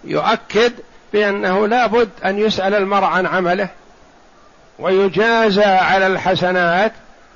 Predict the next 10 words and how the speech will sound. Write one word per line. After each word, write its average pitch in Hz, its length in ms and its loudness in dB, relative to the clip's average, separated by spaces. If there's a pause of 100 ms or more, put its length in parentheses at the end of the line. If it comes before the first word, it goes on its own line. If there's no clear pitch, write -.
ويعاقب 214 920 0 (420)
على 214 240 0
السيئات، 220 680 -2 (880)
إلا 220 480 -2
إن 196 100 0
عفى 190 260 0
الله 190 440 2
جل 180 260 -2
وعلا، 156 560 0
فالحسنات 202 920 0